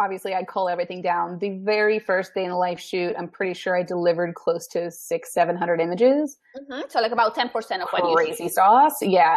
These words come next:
Speaker 1: And now I really wanna get it down to maybe two fifty, um, maybe two hundred,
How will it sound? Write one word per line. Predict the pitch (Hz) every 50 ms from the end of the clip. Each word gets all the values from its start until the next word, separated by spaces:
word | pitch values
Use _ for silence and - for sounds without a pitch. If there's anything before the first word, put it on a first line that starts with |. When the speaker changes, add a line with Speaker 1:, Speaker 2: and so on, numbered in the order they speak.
| - 190
Speaker 1:
And | 190 185 190
now | 196 196 202 208 214 214 214
I | 202 190
really | 190 185 190 208 214 220 220 220 208
wanna | 196 190 185 175
get | 175 185
it | 180 175 170
down | 190 175 175 175 175 170 -
to | - 180
maybe | 170 170 175 175 160 170 175 165
two | - - 180 160
fifty, | 156 - 160 160 - - 170 - - - - _ _ _ _ _ _ -
um, | - - - - - - - - _
maybe | - 196 190 185 180 170 170
two | - - - 170
hundred, | 160 160 160 160 - - - -